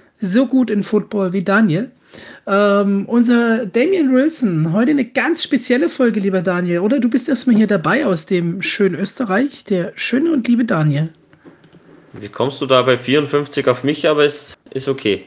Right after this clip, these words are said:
Speaker 1: Weil du einfach die übelste Linebacker-Maschine bist und
Speaker 2: Ach so. Hm, ja, ähnlich wie Quarterman, aber hallo.
Speaker 1: Ja, mindestens. Ich meine, du bist ja sein,
Speaker 2: Mindestens.
Speaker 1: ähm, sein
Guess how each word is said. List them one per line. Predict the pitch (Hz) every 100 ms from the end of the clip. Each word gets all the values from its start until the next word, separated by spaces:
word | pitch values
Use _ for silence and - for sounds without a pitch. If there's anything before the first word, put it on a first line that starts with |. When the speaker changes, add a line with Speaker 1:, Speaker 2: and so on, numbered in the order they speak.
| _
Speaker 1:
Weil | 175 185
du | 196 202
einfach | 180 185 196
die | 190
übelste | 160 180 196 196
Linebacker-Maschine | 185 190 190 185 185 180 156 190 170
bist | 160 165 - -
und | 156 160 160 -
Speaker 2:
Ach | -
so. | - 139 143 110 - _ _ _
Hm, | 110 110 110 -
ja, | - 110 110 -
ähnlich | 135 175 185
wie | 165
Quarterman, | 139 147 156 143 110
aber | 101 107 110
hallo. | 107 101 - _ _ _ _ _ _ _ _
Speaker 1:
Ja, | 175 185 180 180
mindestens. | 165 190 180 - 160 -
Ich | -
meine, | 185 170
du | 170
bist | 170 - 139
ja |
sein, | 165 170 156
Speaker 2:
Mindestens. | 151 151
Speaker 1:
ähm, | 151 156 156 _ _ -
sein | 175 165